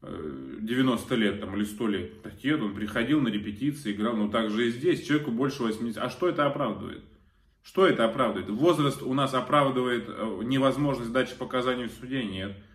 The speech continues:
У нас, э, невозможность дачи показаний, если человек, например, не может отдавать себе отчет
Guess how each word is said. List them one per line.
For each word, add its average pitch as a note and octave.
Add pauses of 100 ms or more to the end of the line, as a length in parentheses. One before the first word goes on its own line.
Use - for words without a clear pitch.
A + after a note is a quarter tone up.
(320)
У A2
нас, C3+
э, A2+
невозможность C3
дачи A#2
показаний, C3
если A2
человек, C#3+
например, A2+
не A2+
может C#3+
отдавать A2+
себе A2
отчет C#3+